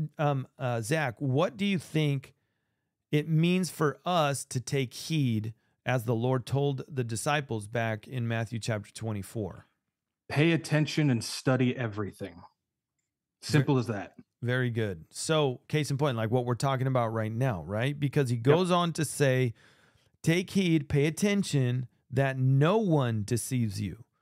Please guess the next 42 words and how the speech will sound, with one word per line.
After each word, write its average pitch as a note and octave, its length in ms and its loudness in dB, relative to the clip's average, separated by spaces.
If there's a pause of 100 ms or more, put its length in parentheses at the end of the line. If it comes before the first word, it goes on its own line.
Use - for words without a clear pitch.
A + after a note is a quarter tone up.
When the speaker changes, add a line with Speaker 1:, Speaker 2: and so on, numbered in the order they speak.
(440)
Speaker 1:
One D#3+ 320 0
thing B3 200 -2
that G#3 120 4
I F3+ 60 4
wanna E3+ 220 2
make E3 160 0
sure, D#3 180 0
hey, F3 140 2
look, E3 240 0
Zach C#3 560 -2
can D3 400 -2
probably C#3 480 2
quote, C3+ 420 0 (400)
not C3+ 180 -2
probably, A#2 360 -2
can C3+ 240 0
quote C#3 300 0
Bible A#2+ 320 2
verses. G#2 500 -4
I C3+ 160 0
can C#3 200 -4
quote A#2+ 240 -2
verses, A#2+ 340 -2
and B2 100 -2
so E3+ 260 -2
many E3 240 2
of C#3 80 2
us B2+ 180 0
even A#2+ 260 0
watching B2 420 -2
can A#2 180 -8
quote A#2+ 260 -4
verses. B2 360 -4
But A#2 280 -4
just G#3+ 240 -4
because A3+ 300 -4
somebody E3+ 460 0
could C3 240 -8
quote D#3 260 -2
a C#3 60 2
Bible E3 420 0
verse G2 380 -8